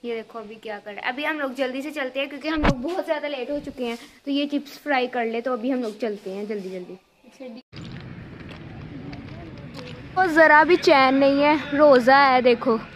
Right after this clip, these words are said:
अभी भी खेल रहे हैं। और हम अभी जा रहे हैं अफ्तारी के लिए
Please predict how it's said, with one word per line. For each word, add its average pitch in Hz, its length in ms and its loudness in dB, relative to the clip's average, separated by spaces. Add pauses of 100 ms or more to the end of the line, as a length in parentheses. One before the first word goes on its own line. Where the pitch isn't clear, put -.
अभी 277 200 0
भी 302 140 0
खेल 254 320 0
रहे 190 180 -2
हैं। 196 360 -10 (640)
और 277 140 6
हम 294 360 2
अभी 285 180 0
जा 262 300 6
रहे 277 300 4
हैं 294 260 0 (1300)
अफ्तारी 311 680 4
के 320 220 -2
लिए 311 400 -4